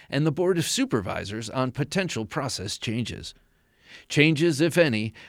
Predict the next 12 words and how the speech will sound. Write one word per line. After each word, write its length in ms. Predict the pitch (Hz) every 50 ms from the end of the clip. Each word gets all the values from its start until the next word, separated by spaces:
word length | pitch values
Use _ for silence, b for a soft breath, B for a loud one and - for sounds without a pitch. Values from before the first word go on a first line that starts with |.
| B -
are 140 | 110 123 127
expected 580 | 123 - - - - 151 139 - 143 135 123
by 200 | 113 135 135 139
mid-twenty 880 | 139 139 147 165 185 170 160 - - - - - 160 156 139 - 107 107
twenty-two. 800 | - - 123 113 98 113 113 104 - 127 123 113 92 78 69 - _ _ _ _ _ b b b b b b -
Learn 260 | 120 127 131 131 123
more 220 | 123 127 127 123
about 260 | 117 110 117 110 107 -
the 100 | 110 101
site-specific 920 | - - 160 151 190 - - - - 170 151 - 156 123 - 135 - -
plan 280 | - 127 131 147 165 170
amendment, 580 | 175 175 185 175 139 107 90 87 107 - -